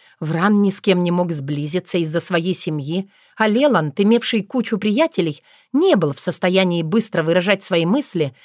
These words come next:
да ещё так, чтобы слушатели не ловили себя за языки и не сбивались на ответное заикание. «Болтуны!» — припечатал их Терентий, когда его возмутительнейшим образом выставили за дверь восемнадцатый раз. «Хуже сорок!»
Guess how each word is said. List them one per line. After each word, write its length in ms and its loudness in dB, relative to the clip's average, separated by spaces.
да 100 2
ещё 280 2
так, 240 0
чтобы 260 -4
слушатели 640 -2
не 140 -2
ловили 360 0
себя 320 -2
за 80 -2
языки 520 -4
и 80 2
не 140 8
сбивались 600 0
на 140 2
ответное 500 2
заикание. 840 -2
«Болтуны!» — 1160 2
припечатал 640 -2
их 100 -8
Терентий, 560 -2
когда 320 -2
его 260 2
возмутительнейшим 1080 0
образом 460 2
выставили 640 2
за 160 2
дверь 260 2
восемнадцатый 800 -2
раз. 340 -4
«Хуже 480 4
сорок!» 1040 4